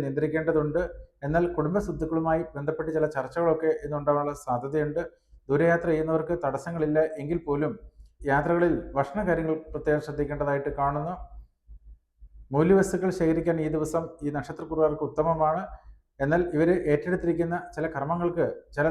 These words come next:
തടസ്സങ്ങളൊക്കെ ഇന്നുണ്ടാവാനുള്ള സാധ്യത കാണുന്നു. അപ്രകാരം ചിന്തിക്കുമ്പോൾ അത്തരം തടസ്സങ്ങൾ വരാതിരിക്കാനുള്ള പ്രാർത്ഥനയോടുകൂടി ഇന്നത്തെ ദിവസം മുന്നോട്ട് പോകാൻ വേണ്ടി ശ്രമിക്കേണ്ടതാണ്. ഇനി തുലാക്കൂറുകാരെ കുറിച്ചാണ്. ചിത്തിരയുടെ അവസാനത്തെ മുപ്പത് നാഴികയും ചോതിയും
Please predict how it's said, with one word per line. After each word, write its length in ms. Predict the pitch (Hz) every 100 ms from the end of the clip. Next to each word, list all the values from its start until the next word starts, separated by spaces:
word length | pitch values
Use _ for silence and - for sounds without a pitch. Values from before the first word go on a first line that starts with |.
| 156
തടസ്സങ്ങളൊക്കെ 560 | 135 151 196 170 160 160
ഇന്നുണ്ടാവാനുള്ള 540 | 151 143 143 143 147 139
സാധ്യത 280 | 131 127 151 143
കാണുന്നു. 300 | 139 143 165 - _ _ 127
അപ്രകാരം 280 | 147 151 160
ചിന്തിക്കുമ്പോൾ 360 | 156 160 165 160
അത്തരം 180 | 156 156
തടസ്സങ്ങൾ 360 | 147 131 170 165 147
വരാതിരിക്കാനുള്ള 720 | 147 185 175 160 151 147 151 151 - - -
പ്രാർത്ഥനയോടുകൂടി 640 | 131 135 165 175 175 175 202 -
ഇന്നത്തെ 220 | 147 147
ദിവസം 240 | 147 139 147
മുന്നോട്ട് 240 | 139 139
പോകാൻ 240 | 143 135 139 139
വേണ്ടി 140 | 139 -
ശ്രമിക്കേണ്ടതാണ്. 640 | - 131 131 123 123 110 98 92 _ _ _
ഇനി 180 | - 160 165
തുലാക്കൂറുകാരെ 460 | 156 165 175 180 175
കുറിച്ചാണ്. 420 | 165 165 160 185 - - - - _
ചിത്തിരയുടെ 340 | 143 143 180 180
അവസാനത്തെ 340 | 160 165 170 175
മുപ്പത് 200 | 165 175
നാഴികയും 300 | 165 165 170 156
ചോതിയും 360 | 151 156 147